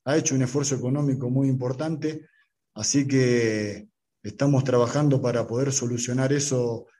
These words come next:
en el caso de que no se dé. También sabemos que es muy posible que, que puedan llegar dos juveniles más que son ecuatorianos, pero que están haciendo su proceso formativo en el extranjero, y eso también nos pone contentos.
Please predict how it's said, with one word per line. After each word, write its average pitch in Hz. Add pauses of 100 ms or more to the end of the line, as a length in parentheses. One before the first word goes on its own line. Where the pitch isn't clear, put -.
(180)
en 110
el 110
caso 131
de 113
que 113
no 123
se 117
dé. 107 (400)
También 131
sabemos 143
que 131
es 131
muy 151
posible 147
que, 110 (720)
que 110
puedan 143
llegar 131
dos 117
juveniles 131
más 151 (480)
que 110
son 139
ecuatorianos, 135
pero 110
que 113
están 135
haciendo 131
su 117
proceso 113
formativo 113
en 107
el 110
extranjero, 156 (420)
y 120
eso 120
también 117
nos 120
pone 127
contentos. 147